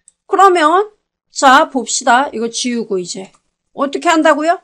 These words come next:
범위 잡자마자 컨트롤 시프트 S 눌러보세요. 어때요? 아유, 편하다. 그럼요.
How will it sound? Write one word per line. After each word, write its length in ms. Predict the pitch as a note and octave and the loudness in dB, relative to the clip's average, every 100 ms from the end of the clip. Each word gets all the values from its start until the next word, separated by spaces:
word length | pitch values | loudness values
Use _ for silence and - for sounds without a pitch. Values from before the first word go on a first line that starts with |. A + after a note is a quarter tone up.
| _ _ _ _ | _ _ _ _
범위 460 | C4+ D4+ F#4 E4+ | 4 4 2 0
잡자마자 1300 | - C#4+ C#4 - E4 D#4 C#4 D4 D4+ D4+ D4+ C4+ B3+ | 0 0 -2 0 4 4 6 4 4 2 4 4 4
컨트롤 720 | - D4 D4+ D4 C4 B3 A#3 | 0 -2 -2 -2 -2 0 0
시프트 520 | A#3 D#4 C#4+ C#4 B3+ - | -2 -6 -6 -6 -8 0
S 1000 | A#3 A#3+ C#4 - F4+ F#4 F#4 E4+ B3+ G#3+ | 0 2 0 -2 0 0 2 2 0 0
눌러보세요. 720 | A#3+ D4 A3+ G#3 A#3 G3+ F3 - | -2 -2 -2 -4 -6 -6 -8 -10
어때요? 420 | G3+ A#3+ G#3 G3 _ _ _ | -8 -4 -4 -6 _ _ _
아유, 520 | F#3+ G3+ A#3 B3+ A3+ | -4 0 2 0 -4
편하다. 1000 | - - B3+ B3+ A#3+ A#3 F3 F3 F3+ G#3 _ | -8 -8 -6 -6 -6 -8 -14 -14 -16 -20 _
그럼요. 560 | C4+ C#4 E4 C#4+ G3 | -2 0 0 0 -2